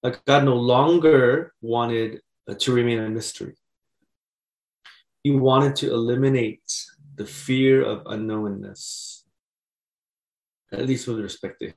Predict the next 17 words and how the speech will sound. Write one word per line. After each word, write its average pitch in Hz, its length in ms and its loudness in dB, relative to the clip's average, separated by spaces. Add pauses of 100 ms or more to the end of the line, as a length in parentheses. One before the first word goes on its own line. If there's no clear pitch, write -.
him, 101 260 -14 (360)
right? 120 200 -16 (680)
Through 160 120 6
the, 147 200 -2 (160)
through 165 120 0
Christmas, 139 640 -2 (800)
God 123 260 0
wanted 120 400 -2
to 113 100 -12
show 127 460 -2
us 95 340 -6
who 110 180 -10
God 95 240 -8 (200)
was. - 460 -20 (840)
Uh, 92 200 -18
John 120 260 0
one 135 360 -2